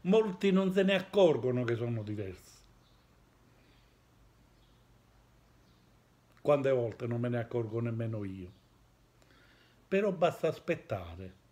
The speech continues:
un poco, no molto, basta aspettare un poco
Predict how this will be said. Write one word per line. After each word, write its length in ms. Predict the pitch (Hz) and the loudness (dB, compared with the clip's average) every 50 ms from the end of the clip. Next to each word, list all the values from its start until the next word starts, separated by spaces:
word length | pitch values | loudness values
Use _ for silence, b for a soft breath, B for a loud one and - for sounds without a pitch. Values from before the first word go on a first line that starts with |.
| _ _ _ - | _ _ _ -2
un 200 | 165 180 180 180 | 0 2 2 4
poco, 560 | 202 175 147 135 123 120 - - 135 - B B B B B | 4 4 4 4 2 0 -2 -6 -10 -10 B B B B B
no 180 | 202 220 214 202 | 4 6 8 8
molto, 580 | 180 165 151 139 127 117 104 98 - - 120 | 8 8 6 6 6 4 0 -4 -8 -8 -6
basta 320 | 120 131 170 170 - - 160 | -4 -2 -2 -2 -2 -2 -4
aspettare 480 | 131 - - 151 151 - 180 165 170 | -4 -4 -6 -6 -2 0 -2 0 -2
un 160 | 170 185 165 143 | -2 -6 -8 -8
poco 440 | 107 92 82 82 - - - - | -10 -10 -12 -12 -18 -20 -20 -20